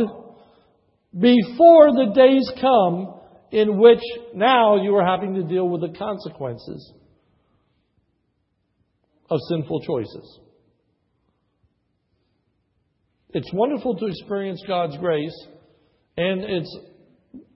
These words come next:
terrific to experience God's mercy. But how much better would it be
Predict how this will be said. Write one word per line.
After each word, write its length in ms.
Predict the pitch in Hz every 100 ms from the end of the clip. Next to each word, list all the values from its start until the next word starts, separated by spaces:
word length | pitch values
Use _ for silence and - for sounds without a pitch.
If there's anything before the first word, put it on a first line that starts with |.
| _ _ _ -
terrific 580 | 180 180 226 - 214 -
to 120 | 208
experience 640 | 165 - 190 185 170 165 - - _ _ _ _ -
God's 380 | 147 165 151 131
mercy. 480 | 135 127 - 80 80 _ _ _ _ _ _ _ _ _ _ -
But 160 | 160
how 240 | 143 262 294
much 560 | 269 247 - 180 123
better 560 | 165 180 151 135 - - -
would 160 | 156
it 200 | 165 151
be 420 | 147 135 101 -